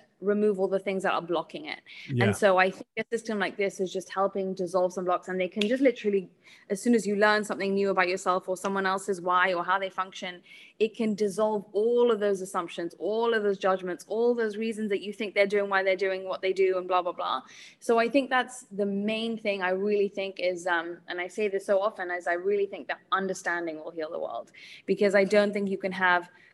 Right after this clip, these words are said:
Speaker 1: compa-, like, true compassion.
Speaker 2: Mm-hmm.
Speaker 1: I think you can try to feel compassionate towards something, but I think you can truly feel natural compassion when you have understanding.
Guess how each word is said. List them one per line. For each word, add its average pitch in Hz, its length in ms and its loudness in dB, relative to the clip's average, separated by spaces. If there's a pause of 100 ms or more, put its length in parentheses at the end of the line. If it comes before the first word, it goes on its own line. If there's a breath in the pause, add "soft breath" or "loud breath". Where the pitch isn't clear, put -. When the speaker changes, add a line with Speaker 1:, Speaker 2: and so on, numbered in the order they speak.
Speaker 1:
compa-, 202 380 2
like, 202 120 -2
true 320 300 6
compassion. 196 680 -4
Speaker 2:
Mm-hmm. 120 280 2
Speaker 1:
I - 40 6
think 294 160 4
you 294 120 0
can - 100 -6 (500)
try 247 220 6
to 269 80 4
feel 277 300 -2
compassionate 247 880 -8 (160)
towards 196 400 -4
something, 185 340 -10
but 196 120 -2
I 202 100 0
think 202 260 -10
you 202 80 -10
can 202 200 -6
truly 208 360 -6 (140)
feel 254 260 2
natural 208 540 -2
compassion 190 600 -12 (400 loud breath)
when 196 140 0
you 196 120 2
have 190 160 2
understanding. 170 640 -4